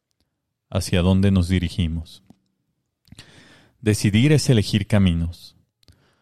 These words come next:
Toda decisión entonces modifica la trayectoria y te acerca o te aleja de algún lugar. La clave está en aprender a decidir con visión de futuro, con claridad del lugar al cual queremos llegar para que así,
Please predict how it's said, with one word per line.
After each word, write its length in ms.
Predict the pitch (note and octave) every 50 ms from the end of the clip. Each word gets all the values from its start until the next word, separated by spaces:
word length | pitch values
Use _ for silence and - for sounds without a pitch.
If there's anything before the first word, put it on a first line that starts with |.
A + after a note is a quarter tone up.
| _ _ _ _ -
Toda 260 | A#2+ A#2+ C3+ D3+ D3+
decisión 480 | D3 A#2+ A2 A#2 G2 - A2 A2 A#2
entonces 580 | A#2+ A#2 G#2 - - A#2+ B2+ C3 - A2+ G2 F2+
modifica 500 | G2 F#2+ F#2 F2+ F#2 - A2+ - - A#2
la 120 | A2 G2+
trayectoria 760 | - - F#2+ F2+ F2 - - - - G#2 G#2 A2+ B2+ C3 B2
y 60 | G#2+
te 140 | - - G2+
acerca 580 | F2 - - - A2+ A#2 C3+ C3+ - - C#3+ C3
o 100 | G#2+ F#2+
te 140 | - G2 F2
aleja 420 | E2+ E2+ F#2 F#2+ F2+ - - F#2+
de 100 | F2 F2
algún 300 | E2 E2 D#2+ F2 F2+ F2
lugar. 420 | E2+ E2 D#2 D#2+ D2 D2 - - _ _ _ _ _ _ _ _ _ _ _ _ _ _ _ _ _ _ _ _ _ _ _ _
La 160 | - E2 E2+ E2+
clave 340 | - A2 G2 G2 A2 A#2
está 380 | G#2+ F#2 - - - G#2 G2+ A2+
en 140 | A2+ G#2 F#2
aprender 500 | F2 - G#2+ F#2+ F2+ F2 F2 F#2+ G#2 A2
a 80 | -
decidir 540 | F#2+ F#2 E2+ - - F#2 F2 F2+ G2+ G#2+ G#2+
con 200 | - G#2+ F#2+ F2+
visión 400 | E2 F#2+ - - - G#2 F#2 F2+
de 120 | F2+ F2+ F2+
futuro, 560 | - - F#2 - - E2 D#2+ D#2+ F2+ - _ _ _ _ _ _ _ _ _ _ _ _ _ _ _ _ _ _
con 180 | - - G#2 G2+
claridad 540 | - - G#2 G2 G2 G2 G2+ G2+ G#2+ A#2+ B2
del 160 | B2+ C#3 C3
lugar 260 | A#2+ G2 F#2+ G2 G#2+
al 160 | A2 G#2 F#2+
cual 300 | - - A2 A2 A#2 A#2+
queremos 400 | - A#2+ G#2+ G2+ G#2 G#2+ G#2+ G2
llegar 340 | F#2+ F#2+ E2+ F2+ F#2+ G2+ G#2
para 220 | - G#2+ F#2+ F2+ E2+
que 120 | - F#2+
así, 360 | D#2+ - - - F2 D2+ D2